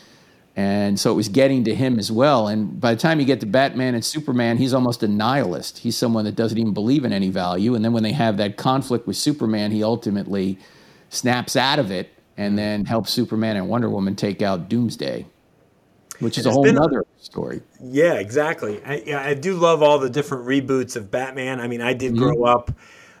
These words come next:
Speaker 2: um, watching the original, you know, um, show with Burt Ward and Adam West, and I
Speaker 1: Yep.
Speaker 2: just, I thought that, I loved it.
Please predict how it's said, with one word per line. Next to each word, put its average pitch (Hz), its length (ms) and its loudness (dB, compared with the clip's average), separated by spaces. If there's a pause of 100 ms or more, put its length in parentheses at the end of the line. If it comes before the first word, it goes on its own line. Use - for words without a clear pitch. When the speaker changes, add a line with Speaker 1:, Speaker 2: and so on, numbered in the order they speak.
Speaker 2:
um, 110 500 -4 (500)
watching 123 640 -2
the 120 140 2
original, 120 680 2 (480)
you 127 60 -10
know, 107 260 -2 (100)
um, 98 460 -14 (1000)
show 139 680 4
with 120 280 -2
Burt 135 240 4
Ward 131 420 8
and 117 140 0
Adam 117 360 0
West, 123 440 0
and 113 140 -4
I 113 200 2
Speaker 1:
Yep. 120 100 4
Speaker 2:
just, 113 280 -10
I 139 140 0
thought 113 240 -2
that, 123 180 -2
I 123 120 4
loved 120 340 0
it. 139 200 4